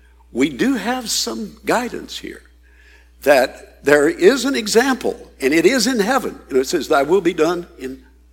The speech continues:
earth as it is in heaven." How is it done in heaven? Perfectly. The angels are always, we're not, we don't see them. We don't hear wings fluttering.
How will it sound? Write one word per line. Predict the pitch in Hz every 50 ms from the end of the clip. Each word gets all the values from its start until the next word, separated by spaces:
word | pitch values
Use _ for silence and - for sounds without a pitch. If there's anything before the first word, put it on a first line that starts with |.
| _ -
earth | 135 143 170 170 -
as | - 120 117 156
it | 135 135
is | 147 180 - 190
in | 185
heaven." | 151 175 175 156 - - 247 - - - - - - - -
How | - - 151 185 208
is | 185 156 -
it | - -
done | 175 185 143 123
in | 104 -
heaven? | 123 107 90 - - - - - _ _ _ - - -
Perfectly. | - - 131 127 - 98 - - - - - - - - _ _ _ _ _ _
The | - 127 131 - - 185
angels | 220 247 226 - - 82 - - - - - - - - - _ - - -
are | 127
always, | 151 185 - 185 135 113 - - - - - _ _ _ _ - - - _ _
we're | - 143 143 165
not, | 190 196 214 - - 123
we | 110 120
don't | 143 175 160 -
see | - 185 185 190
them. | 180 202 226 208 - - - -
We | 87 92
don't | 117 127 -
hear | - 139 123
wings | 101 - 98 85 - - - -
fluttering. | - - - - 85 92 - 110 101 107 143 - 123